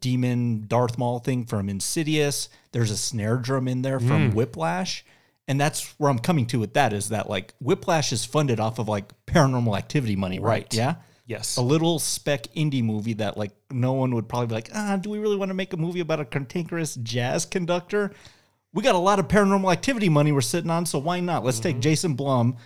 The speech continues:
Speaker 1: uh, takes a chance on something like that."
Speaker 2: Mm-hmm.
Speaker 1: And it, I think it pays off dividends, 'cause you and I would put that in probably our top five of the last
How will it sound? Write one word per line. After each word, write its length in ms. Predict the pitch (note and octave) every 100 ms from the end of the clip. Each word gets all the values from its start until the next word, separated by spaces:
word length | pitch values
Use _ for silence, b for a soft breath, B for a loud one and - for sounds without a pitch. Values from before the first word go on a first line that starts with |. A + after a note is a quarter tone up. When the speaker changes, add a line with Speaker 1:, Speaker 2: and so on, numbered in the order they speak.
| b b b
Speaker 1:
uh, 340 | C3 A2 G2 F#2+
takes 240 | B2+ A#2+
a 60 | C#3+
chance 260 | A3+ A#3+
on 120 | C3 G#2+
something 240 | A2+ G#2
like 180 | G#2 F#2
that." 300 | G2+ F2 -
Speaker 2:
Mm-hmm. 180 | G#2+ G#2
Speaker 1:
And 100 | A2
it, 100 | E3
I 100 | -
think 180 | - G#3
it 80 | F3
pays 200 | D#3 C#3+
off 140 | D#3 D3
dividends, 280 | G3 A#2+
'cause 180 | A2+ B2+
you 140 | A#2+ E3
and 100 | C3+
I 260 | C3+ D3 C#3 -
would 160 | B2 A2+
put 140 | -
that 160 | C#3 C3
in 100 | A#2
probably 260 | B2+ B2+
our 140 | A#2+ A#2
top 300 | A#2+ B2+ -
five 260 | A#2 C3+
of 140 | B2+ G2+
the 60 | G#2+
last 340 | A2+ B2+ -